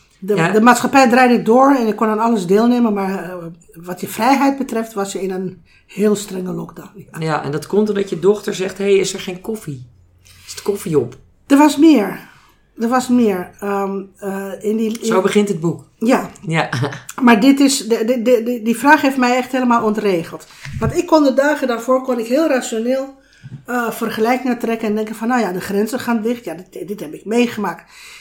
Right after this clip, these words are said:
Speaker 1: Ik heb negentien jaar geleefd in een land met dichte grenzen, dus ik zal dit ook wel overleven.
Speaker 2: Ja, want even voor de luisteraar, de eerste negentien jaar
Speaker 1: Heb
Speaker 2: je
Speaker 1: ik in
Speaker 2: bent daar
Speaker 1: Roemenië,
Speaker 2: geboren
Speaker 1: ja.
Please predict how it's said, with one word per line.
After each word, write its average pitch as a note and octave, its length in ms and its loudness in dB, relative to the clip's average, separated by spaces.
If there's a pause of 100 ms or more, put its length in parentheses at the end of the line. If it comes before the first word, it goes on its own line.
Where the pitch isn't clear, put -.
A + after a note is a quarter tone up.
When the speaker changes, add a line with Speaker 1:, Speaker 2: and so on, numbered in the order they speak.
(100)
Speaker 1:
Ik G3 100 -12
heb G3 120 -2
negentien G3 440 0
jaar F3+ 180 -2
geleefd F3+ 360 -4
in F3 100 -4
een F3 80 -2
land F3 240 -4
met F3 160 -6
dichte F3+ 240 -4
grenzen, A#3 440 0
dus F#3+ 180 -6
ik A3 140 -8
zal F#3 160 -4
dit F#3 160 -6
ook F#3+ 120 -10
wel G#3+ 180 0
overleven. A3+ 600 0
Speaker 2:
Ja, D3+ 140 -2
want D3 120 -2
even D#3+ 220 -2
voor E3 100 -6
de D#3 60 -6
luisteraar, E3 500 -4
de C#3 80 -2
eerste F3 280 -2
negentien D#3+ 420 -2
jaar D3 220 -4
Speaker 1:
Heb A#3 80 4
Speaker 2:
je A#3+ 60 6
Speaker 1:
ik A#3+ 80 2
in A#3+ 100 6
Speaker 2:
bent G#3+ 140 4
daar G#3 100 4
Speaker 1:
Roemenië, G#3+ 220 4
Speaker 2:
geboren F#3+ 420 2
Speaker 1:
ja. G#3+ 200 0